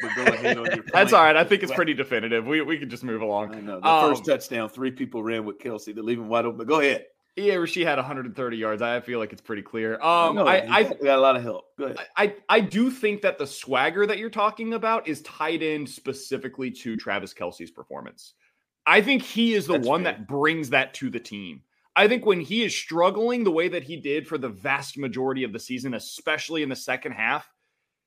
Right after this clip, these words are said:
Speaker 2: he has an effect on the mood of the team that is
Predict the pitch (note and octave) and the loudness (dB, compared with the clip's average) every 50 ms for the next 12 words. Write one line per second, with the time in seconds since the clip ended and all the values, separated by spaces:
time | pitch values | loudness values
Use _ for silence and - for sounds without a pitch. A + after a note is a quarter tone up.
0 | _ _ _ - - - A#3+ C4 C#4+ D4 B3+ A3 E3+ D#3+ F3+ F#3 F#3+ F#3+ F#3 F3 | _ _ _ -12 -8 -4 -2 -2 -2 -2 -2 0 2 2 2 2 2 0 0 -2
1 | C#3 - - E3+ D#3 B2 G#2 - _ - E3 D#3+ F3 - - F3+ E3 D3 C3+ A#2 | -6 -8 -8 -8 -6 -8 -8 -10 _ -2 -2 -2 -2 -4 -4 -4 -4 -4 -4 -6
2 | A2 G2+ G#2 A2+ C3 C#3+ D#3 E3 F3+ F3 D#3 D#3 G3+ G3+ - - G3 G#3 G#3+ G#3+ | -6 -6 -4 0 2 2 2 2 0 -2 -2 -4 -4 -4 -4 -6 -6 -4 -4 -2
3 | A3+ A#3+ C4 C4 B3+ - _ _ _ _ _ _ _ _ _ _ - A#2+ A2+ F3+ | -4 -4 -6 -8 -12 -16 _ _ _ _ _ _ _ _ _ _ -14 -4 0 2
4 | E3+ E3+ E3+ E3 E3 D#3+ D#3 D3+ D3+ D3 C#3+ C#3 B2+ - - | 2 2 2 2 0 0 0 0 -2 -2 -2 -4 -6 -10 -14